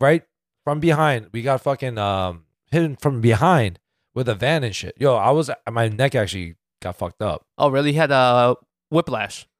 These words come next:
Speaker 1: I had whiplash 'cause, you know, we didn't expect it. And I stayed in the car. No cop showed up. And then the guy actually took me to my, my spot. I was like,
Speaker 2: You mean he took you to your final <laughs> destination?
Speaker 1: Yeah, he was just like,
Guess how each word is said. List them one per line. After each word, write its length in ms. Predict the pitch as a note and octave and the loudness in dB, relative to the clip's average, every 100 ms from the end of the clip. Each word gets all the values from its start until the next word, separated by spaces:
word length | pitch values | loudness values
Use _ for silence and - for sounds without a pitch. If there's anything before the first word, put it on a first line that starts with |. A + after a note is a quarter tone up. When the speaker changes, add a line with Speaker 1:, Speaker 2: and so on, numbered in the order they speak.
| - | -4
Speaker 1:
I 100 | A#2+ | 0
had 120 | C3 | 2
whiplash 380 | B2+ A#2 G2+ F#2 | 0 0 0 0
'cause, 200 | C3+ G#2+ | -4 -2
you 60 | C#3+ | -2
know, 80 | A2+ | -2
we 140 | A#2 | -2
didn't 100 | A#2+ | -4
expect 380 | G#2 - C#3+ - | -4 -2 -2 -4
it. 180 | E2+ F2 _ _ _ - | -10 -10 _ _ _ -8
And 80 | A2+ | -6
I 40 | |
stayed 220 | A2+ D#3+ | -2 0
in 80 | D#3 | 0
the 80 | C#3+ | 0
car. 560 | - C#3 C#3+ C#3 C3+ - _ _ - | 2 4 6 4 2 -6 _ _ -4
No 120 | E3 | -2
cop 260 | C#3 C#3+ E3 | 2 0 2
showed 260 | - E3+ | 4 4
up. 240 | F3 F3 - _ _ _ _ _ | 4 2 0 _ _ _ _ _
And 140 | C3 D3 | -6 -2
then 120 | F3+ | -2
the 100 | D#3 | 0
guy 160 | D#3 F3+ | 2 2
actually 200 | D#3+ D3 | 0 -4
took 160 | F3+ | -6
me 100 | E3 | -6
to 100 | D#3+ | -6
my, 240 | D#3 D3 C#3 _ | -2 -2 -2 _
my 80 | A2+ | -8
spot. 460 | G#2 - C3 F3+ - _ _ _ - | -4 0 2 2 -2 _ _ _ -2
I 60 | |
was 120 | C#3+ | 2
like, 280 | D3 C#3+ B2 | 4 4 2
Speaker 2:
You 60 | D#3 | -2
mean 100 | D3+ | -2
he 100 | D#3+ | 0
took 220 | - F3+ | 0 0
you 80 | F3 | -2
to 120 | - | 2
your 180 | D#3 C3+ | 2 4
final 260 | - C#3+ D3+ | 2 0 0
<laughs> 120 | C3+ | -2
destination? 500 | - C#3+ D3+ - A#3 | -2 -2 0 0 0
Speaker 1:
Yeah, 220 | D#3 G3 | 4 4
he 120 | D#3 | 6
was 180 | F#3+ F3+ | 6 6
just 160 | F3+ D#3+ | 4 4
like, 240 | E3+ D3 | 4 2